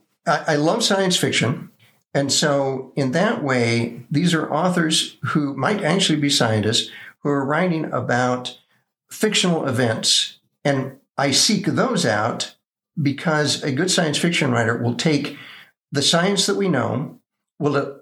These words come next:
extrapolate it in some way that, that is, is reasonable, hopefully.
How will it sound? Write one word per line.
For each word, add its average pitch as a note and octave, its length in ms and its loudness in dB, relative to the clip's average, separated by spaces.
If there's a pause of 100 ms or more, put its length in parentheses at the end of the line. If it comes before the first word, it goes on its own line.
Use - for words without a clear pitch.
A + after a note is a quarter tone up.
extrapolate D3 760 0
it - 160 -4
in A#2+ 180 0
some C3 760 0
way C#3 260 0
that, B2 340 -2
that A#2+ 380 -2
is, B2 340 0
is B2+ 140 2
reasonable, C#3 560 0
hopefully. C3+ 580 0